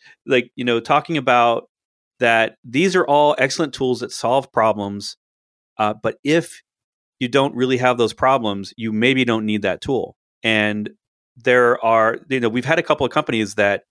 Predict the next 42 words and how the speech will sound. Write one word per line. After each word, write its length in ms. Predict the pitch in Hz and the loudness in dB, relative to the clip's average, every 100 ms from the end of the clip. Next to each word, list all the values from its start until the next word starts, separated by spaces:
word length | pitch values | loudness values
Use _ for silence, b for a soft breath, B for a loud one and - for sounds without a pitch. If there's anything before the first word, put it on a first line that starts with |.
| _ _ _ _ | _ _ _ _
do 580 | 123 123 123 117 113 117 _ _ _ _ _ _ _ _ _ | -2 0 2 0 -2 -8 _ _ _ _ _ _ _ _ _
cloud 340 | - - 123 131 | -6 2 4 4
deployments 460 | 123 - 131 131 | 0 -2 -2 -2
of 80 | 143 | -8
things, 380 | - 147 165 160 | -4 -4 -4 -8
and 120 | 123 | -4
they've 140 | 135 180 | -2 0
talked 240 | 147 135 | 0 0
about 300 | 120 117 104 | 2 2 2
why 420 | 110 113 117 117 | 0 2 4 2
they're 300 | 110 113 110 | 2 2 2
not 420 | 101 98 113 123 | -2 -2 -2 -2
doing 220 | 107 101 92 | -8 -10 -10
Kubernetes. 640 | 92 87 - - - - _ b b _ | -12 -14 -16 -20 -20 -20 _ b b _
And 180 | 107 110 | -4 -2
it's 140 | 113 | -2
not 240 | 139 156 190 | 0 0 2
because 460 | 165 - 127 110 | -2 0 0 0
they 80 | - | -2
necessarily 480 | 110 117 117 107 104 | -2 -2 -2 0 -2
have 440 | 104 104 101 92 _ _ _ _ _ _ _ _ _ - | 0 2 0 -2 _ _ _ _ _ _ _ _ _ -12
a 80 | 104 | -4
different 300 | 123 113 107 | -2 0 0
idea 320 | 104 107 110 | 0 2 2
of 60 | |
how 120 | 104 101 | 4 0
to 80 | |
do 160 | 95 95 | 0 -4
containers 460 | - 90 147 151 131 | -8 -4 -2 0 0
or 40 | |
whatever. 460 | 123 120 117 110 b b _ - | 2 2 2 0 b b _ 0
They 120 | 143 | 0
just 240 | 147 139 | 2 0
feel 140 | - 127 | 2 4
like 160 | 120 | 4
for 140 | 113 113 | 0 -4
their 280 | 104 135 156 | 2 4 4
new 100 | 139 | 0
unique 400 | 110 113 135 143 | -4 -2 -2 -2
environment, 460 | 123 117 113 117 | 0 2 2 2
their 180 | 113 120 | 0 0
unique, 300 | 113 113 117 | -2 -6 -8